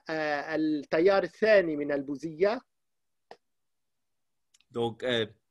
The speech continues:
Speaker 2: et, euh, donc, euh, quand on fait bien ces méditations, on a réellement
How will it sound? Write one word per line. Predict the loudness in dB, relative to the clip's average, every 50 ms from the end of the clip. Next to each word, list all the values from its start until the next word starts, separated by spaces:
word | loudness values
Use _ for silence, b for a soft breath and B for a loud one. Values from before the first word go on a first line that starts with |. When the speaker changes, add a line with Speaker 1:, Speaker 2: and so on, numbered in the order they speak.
| _ _ _ _ _
Speaker 2:
et, | -4 -2 0 2 2 4
euh, | 4 4 4 4 4 2 2 2 0 0 0 0 -2
donc, | -4 -4 -2 0 0 0 0 -2 -4 -4 -2
euh, | 0 0 0 -2 -4 -8 _ _ _ _ _
quand | -4 -4 -2 0 -2
on | -2 -2
fait | 0 -2 0
bien | 0 2 0 0
ces | 0 -2 -4 -4
méditations, | -4 -4 -4 -4 -4 0 0 0 0 0 -2 -2 -2 -2
on | 0 0
a | 0 0
réellement | 0 0 2 2 2 2 2 0 -2 -2 -2 -2 -4 -8